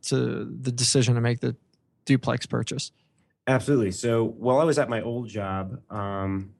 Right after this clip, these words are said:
Speaker 2: which was a kind of corporate finance gig, um, I got, I got really interested again in this whole personal finance, you know, re-, early retirement idea. And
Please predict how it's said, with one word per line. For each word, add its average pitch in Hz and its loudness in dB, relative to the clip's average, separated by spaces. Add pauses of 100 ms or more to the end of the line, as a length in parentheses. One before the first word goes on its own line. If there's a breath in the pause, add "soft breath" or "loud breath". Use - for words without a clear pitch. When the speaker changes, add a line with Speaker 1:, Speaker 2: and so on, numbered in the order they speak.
(120)
Speaker 2:
which 113 -4
was 101 0
a 98 -2
kind 101 -4
of 95 -4
corporate 104 0
finance 104 2
gig, 113 -2 (640 loud breath)
um, 110 4
I 135 0
got, 139 2 (160)
I - -6
got 139 4
really 131 4
interested 117 -4
again 107 -2
in 107 -2
this 101 -4
whole 110 -6
personal 104 -4
finance, 101 -4
you 101 -8
know, 92 -4
re-, 107 -8
early 107 0
retirement 101 0
idea. 92 -4 (420 soft breath)
And 113 2